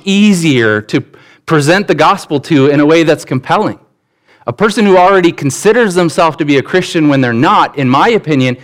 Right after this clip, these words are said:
is actually further from God than a person who is an unbeliever and openly says, "I'm, I'm not a follower of God. I don't really care about God." So when Jesus says this, here's what he's, he's looking at his church and he's saying,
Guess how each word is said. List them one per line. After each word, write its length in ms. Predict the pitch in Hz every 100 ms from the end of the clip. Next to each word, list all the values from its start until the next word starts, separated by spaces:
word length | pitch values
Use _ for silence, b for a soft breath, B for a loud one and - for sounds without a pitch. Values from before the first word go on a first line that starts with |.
| B -
is 140 | 135
actually 440 | 175 208 - 175 143
further 500 | - - 208 185 165
from 220 | 156 131
God 400 | 123 107 98 - _ _ _ _ _
than 100 | 131
a 60 | 127
person 380 | 160 143 147 123
who 140 | 135
is 160 | 135 120
an 180 | 113 -
unbeliever 640 | 175 175 147 120 107 104
and 240 | 107 123 120
openly 440 | 139 139 135 127
says, 280 | 110 127 107 -
"I'm, 260 | 131 120 b b b -
I'm 240 | 123 117
not 240 | 135 170
a 80 | 165
follower 440 | 135 123 113 110 104
of 100 | 104
God. 240 | 110 107
I 120 | 113
don't 260 | 120 135 160
really 220 | 139 113
care 320 | 104 143 160
about 320 | 135 101 98 -
God." 300 | 92 80 _ _ _ _ _ _ _ _ _
So 140 | -
when 200 | 131 170
Jesus 400 | 170 196 180 185
says 340 | - 185 180 135
this, 200 | 120 -
here's 200 | 160 160
what 100 | 185
he's, 140 | 180
he's 280 | 131 170 151
looking 260 | 190 233 208
at 120 | 175
his 120 | 139
church 280 | - 185 156
and 60 |
he's 100 | 135
saying, 320 | - 143 123